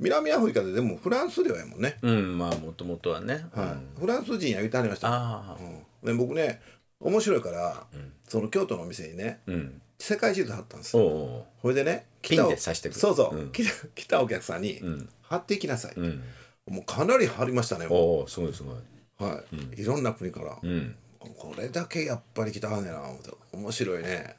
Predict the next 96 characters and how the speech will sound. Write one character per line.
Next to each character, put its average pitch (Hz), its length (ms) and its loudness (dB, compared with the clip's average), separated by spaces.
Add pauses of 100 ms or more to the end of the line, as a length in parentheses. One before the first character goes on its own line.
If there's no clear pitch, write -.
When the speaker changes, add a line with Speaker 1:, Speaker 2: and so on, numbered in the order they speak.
(140)
Speaker 2:
で、 156 120 4
ま 156 100 6
た 156 160 10
そ 151 100 2
の 165 120 6
人 147 180 6
た 104 40 4
ち 92 100 0
が 85 80 2
ほ 80 100 2
ら、 73 140 0
エ 80 80 -2
ス - 120 2
エ 98 60 6
ヌ 95 140 0
エ 95 80 2
ス 82 160 -2
に 64 60 -6
上 58 120 -6
げ - 140 -8
る - 60 -6
わ 71 100 -4
け - 80 -12
じ - 100 -14
ゃ - 40 -12
ん。 - 20 -18 (360)
Speaker 1:
そ 90 200 -6
う - 20 -10
な 80 100 -10
ん - 80 -14
で - 80 -16
す - 120 -16
よ。 - 80 -6
Speaker 2:
そ 151 80 6
う 151 40 6
す 143 60 0
る 139 80 8
と - 20 6
そ 127 140 8
れ 127 100 10
を 123 60 12
見-、 120 240 6
見 117 140 4
る 95 80 4
人 - 180 0
た - 60 0
ち - 100 -8
が 62 100 -8
さ、 - 220 -8
Speaker 1:
そ - 100 -10
う。 - 20 0
Speaker 2:
「よ 92 40 0
し、 - 80 -2
今 98 180 2
度 78 120 -2
日 76 100 -6
本 80 80 -4
行 67 80 -8
っ - 20 -20
た - 120 -6
ら」。 - 180 -10
Speaker 1:
そ - 140 -10
う、 92 40 -8
不 - 160 -14 (120)
思 156 100 0
議 131 80 0
な 85 100 -4
ん 73 60 -8
で - 60 -12
す - 60 -14
よ。 - 100 -14 (380)
で、 113 120 2
来 156 180 -2
る 185 120 2
き-、 - 260 -8 (120)
店 160 280 2
入 110 160 0
る 113 80 0
じ 101 80 -2
ゃ 90 60 -6
な - 120 -14
い 78 40 -4
で - 40 -4
す 123 100 -8
か。 - 80 -16
Speaker 2:
う - 20 -20
ん。 - 40 -20 (100)
Speaker 1:
店 151 180 2
入 113 100 6
っ 107 40 0
て 113 80 0
き 107 60 0
て 90 100 -2
ね、 - 180 -6 (100)
Speaker 2:
う 76 40 -12
ん。 67 100 -10